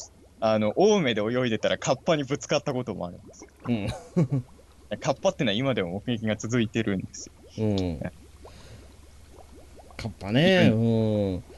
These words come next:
Speaker 1: ちなみに、あの、
Speaker 2: まあ、確かにな。
Speaker 1: 飛鳥明夫さんが言うカッパの正体グレー説をうちの親父に言うと、「そんなものは」みたいなことを、
Speaker 2: うん。
Speaker 1: <laughs> 受け付けてくれないですけどね。
Speaker 2: まあまあ、俺もだからカッパの正体グレー説っていうのはちょっと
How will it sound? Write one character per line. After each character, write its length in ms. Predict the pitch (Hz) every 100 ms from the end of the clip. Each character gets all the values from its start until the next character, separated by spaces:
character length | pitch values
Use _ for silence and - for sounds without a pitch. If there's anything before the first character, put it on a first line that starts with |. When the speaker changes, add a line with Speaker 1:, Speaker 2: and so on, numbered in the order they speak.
| -
Speaker 1:
ち 100 | - 214
な 60 |
み 80 | 214
に、 60 | 196
あ 60 |
の、 80 | 185
Speaker 2:
ま 60 | 156
あ、 20 |
確 140 | -
か 120 | 196 185
に 60 |
な。 20 | 165
Speaker 1:
飛 20 |
鳥 60 |
明 60 | 196
夫 20 |
さ 180 | 196 190
ん 60 | 190
が 100 | 180
言 160 | 175
う 60 | 156
カ 160 | -
ッ 40 | 151
パ 200 | - 170
の 100 | 165
正 200 | 180 160
体 180 | 151 113
グ 160 | 127
レ 120 | 147
ー 40 | 143
説 320 | 131 117 107
を 100 | 95
う 80 | 110
ち 140 | -
の 80 | 123
親 180 | 123 120
父 140 | 117
に 100 | 113
言 100 | 113
う 20 | 107
と、 320 | 135 110 92
「そ 180 | - 143
ん 60 |
な 140 | 139 139
も 160 | 143
の 160 | 135 120
は」 200 | 98 82 -
み 120 | 95
た 200 | - -
い 20 |
な 80 | 233
こ 140 | -
と 180 | - -
を、 40 |
Speaker 2:
う 20 | 120
ん。 400 | 107 98 87 -
Speaker 1:
<laughs> 60 | - - - - -
受 200 | 131 170
け 40 |
付 140 | - 170
け 20 |
て 120 | 131
く 100 | -
れ 140 | 123 113
な 160 | 104
い 20 |
で 60 | 90
す 160 | - -
け 80 |
ど 120 | - 113
ね。 120 | 127
Speaker 2:
ま 460 | 90 113 139 143 127
あ 20 |
ま 200 | 135 127
あ、 40 | 123 123 113 127
俺 160 | 151 262
も 100 | 320
だ 120 | 320
か 80 | 262
ら 80 | 147
カ 140 | 151
ッ 0 |
パ 160 | - 226
の 80 | 220
正 100 | 233
体 180 | 156
グ 120 | 120 135
レ 80 |
ー 80 | 170
説 260 | 143 127 -
っ 40 |
て 80 | -
い 40 | 110
う 20 |
の 60 | 101
は 40 |
ち 80 | 127
ょ 60 |
っ 20 | 156
と 180 | - 104